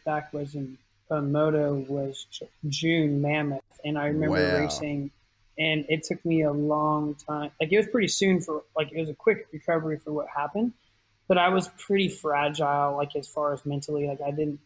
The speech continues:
Speaker 1: really wanna take risks, and it just slowly wears out. <laughs> I mean, just the, the little bit of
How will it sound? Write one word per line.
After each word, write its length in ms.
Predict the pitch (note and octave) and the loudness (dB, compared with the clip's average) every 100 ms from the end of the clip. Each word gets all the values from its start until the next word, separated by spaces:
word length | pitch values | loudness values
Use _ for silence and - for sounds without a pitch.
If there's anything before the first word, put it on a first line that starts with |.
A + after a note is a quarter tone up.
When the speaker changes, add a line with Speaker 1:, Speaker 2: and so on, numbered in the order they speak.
| - | -4
Speaker 1:
really 180 | D3+ C#3+ | -2 0
wanna 240 | D3 C#3+ | -2 -4
take 200 | - C#3 | -4 -6
risks, 500 | C#3 D3+ D#3 - - - | 0 2 2 0 -6 -6
and 100 | D#3 | -4
it 80 | E3 | -2
just 260 | G3 F#3+ - | 0 2 2
slowly 580 | F3 E3+ E3+ E3 D#3 - _ _ _ _ | 4 4 4 2 0 -4 _ _ _ _
wears 460 | D#3 D#3 D#3 D#3 D3 | 0 2 4 2 0
out. 320 | C#3 C#3+ D#3+ | 2 4 4
<laughs> 260 | F3+ F#3 - | 2 0 0
I 40 | |
mean, 240 | F3+ F3 - _ _ - | 2 2 0 _ _ -8
just 200 | D#3+ D3+ C#3+ D#3+ | -6 -6 -10 -2
the, 220 | D#3+ D#3 - | 0 0 -4
the 340 | D#3+ D3 D3 - | 0 0 -2 -4
little 200 | E3+ F3 | -4 -2
bit 160 | E3 D#3+ D3+ - | 0 0 -2 -6
of 160 | C#3+ | -12